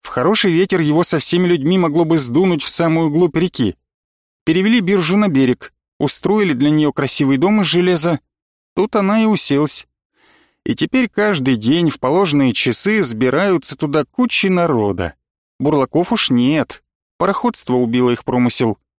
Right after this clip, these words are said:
Зато явились владельцы пароходов, капитаны, компанейские директоры, из банковских контор доверенные.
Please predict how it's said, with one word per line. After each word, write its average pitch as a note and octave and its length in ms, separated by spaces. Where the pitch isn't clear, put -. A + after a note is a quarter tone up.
Зато B2+ 360
явились F3+ 500
владельцы C3+ 560
пароходов, D3 680
капитаны, C#3+ 640
компанейские D#3+ 720
директоры, B2 640
из C#3 180
банковских E3 580
контор E3 380
доверенные. G#2+ 760